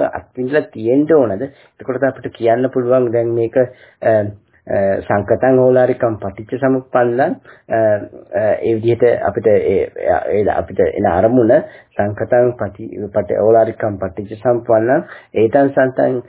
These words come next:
ඒතං පණීතං යදිදං, අ, උපේක්ඛා වේදනා. එතකොට මෙහෙම කියන්න නම්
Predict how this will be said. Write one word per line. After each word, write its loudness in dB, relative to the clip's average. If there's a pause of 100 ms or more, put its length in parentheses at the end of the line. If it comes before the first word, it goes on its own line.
(160)
ඒතං 0
පණීතං 0
යදිදං, -2 (380)
අ, 0 (420)
උපේක්ඛා 2
වේදනා. -4 (120)
එතකොට -12
මෙහෙම -4
කියන්න -2
නම් 0